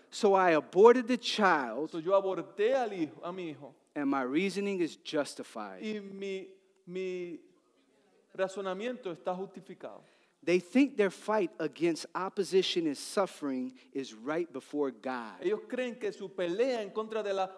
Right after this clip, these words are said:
Speaker 2: oposición y su sufrimiento está vista bien delante de Dios.
Speaker 1: They're searching for justification and don't even know it.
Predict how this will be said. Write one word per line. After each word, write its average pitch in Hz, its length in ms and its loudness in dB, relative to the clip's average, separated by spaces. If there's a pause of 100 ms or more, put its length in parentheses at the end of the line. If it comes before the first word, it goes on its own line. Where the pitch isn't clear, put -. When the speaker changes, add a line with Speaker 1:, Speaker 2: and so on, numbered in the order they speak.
Speaker 2:
oposición 196 800 -4
y 214 40 -4
su 208 100 -12
sufrimiento 190 720 -8
está 196 460 -2 (400)
vista 180 420 -4
bien 214 440 -2
delante 165 400 -4
de 165 180 -4
Dios. 123 220 -6 (240)
Speaker 1:
They're 151 120 -2
searching 226 540 -2
for - 160 -2
justification 160 1300 -6
and 123 220 -12
don't 139 240 -4
even 185 340 -8
know 214 280 -6
it. 110 120 -10